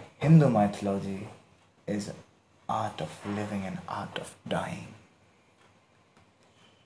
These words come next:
और हिंदू का अर्थ कोई सांप्रदाय, जाति, धर्म से नहीं है,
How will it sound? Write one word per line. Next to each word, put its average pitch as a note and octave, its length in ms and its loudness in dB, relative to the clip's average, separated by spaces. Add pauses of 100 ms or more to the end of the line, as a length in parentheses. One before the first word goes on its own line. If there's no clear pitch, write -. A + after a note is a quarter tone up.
(3000)
और B2 100 12
हिंदू D#3+ 540 12 (320)
का B2+ 140 12
अर्थ - 280 10
कोई C3+ 480 6 (1120)
सांप्रदाय, A#2+ 640 8
जाति, A2 720 4 (140)
धर्म G#2+ 260 0
से F#2+ 180 -4
नहीं D#3+ 120 -4
है, - 320 -14